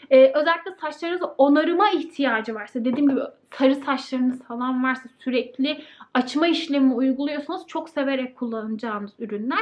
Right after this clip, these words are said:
Ardından son bir aydır kullandığım saç dökülmelerime çözüm olması için aldığım,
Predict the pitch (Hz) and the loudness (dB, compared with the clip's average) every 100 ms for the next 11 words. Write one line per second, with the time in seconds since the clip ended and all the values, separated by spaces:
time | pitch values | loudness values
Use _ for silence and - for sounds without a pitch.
0 | 440 339 403 440 508 - 427 427 370 359 | -2 -2 -2 -2 -4 -2 0 2 6 6
1 | 339 339 302 269 285 - 294 302 311 440 | 6 2 2 -2 -6 -6 -2 0 2 0
2 | 427 - 415 440 - 320 311 285 285 277 | 0 -2 -2 -2 -10 -10 -4 -2 0 2
3 | 277 277 359 - 294 302 330 320 240 240 | 2 2 0 -2 -2 2 4 4 4 0
4 | 226 - - - 240 233 254 233 233 214 | -4 -8 -14 -8 -8 -4 2 2 2 2
5 | 233 320 | 2 2